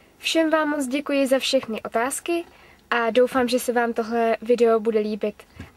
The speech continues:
A myslím, že můžeme jít na to. Jak dlouho se věnuješ hopu? Nebo jak dlouho skáčeš?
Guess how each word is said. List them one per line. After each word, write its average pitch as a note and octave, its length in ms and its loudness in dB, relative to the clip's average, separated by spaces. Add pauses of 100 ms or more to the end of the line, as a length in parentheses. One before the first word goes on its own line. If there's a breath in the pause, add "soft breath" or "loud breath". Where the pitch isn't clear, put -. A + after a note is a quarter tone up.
A G#3+ 140 2
myslím, D4 460 2
že B3 120 2
můžeme A3+ 300 2
jít D4 180 -2
na A#3+ 100 2
to. A3 200 0 (1900)
Jak C#4 160 2
dlouho D#4 280 2
se F#4 180 0
věnuješ E4 460 0
hopu? A#3 360 0 (880)
Nebo C4+ 380 2
jak C4+ 260 2
dlouho C#4+ 340 4
skáčeš? - 680 -4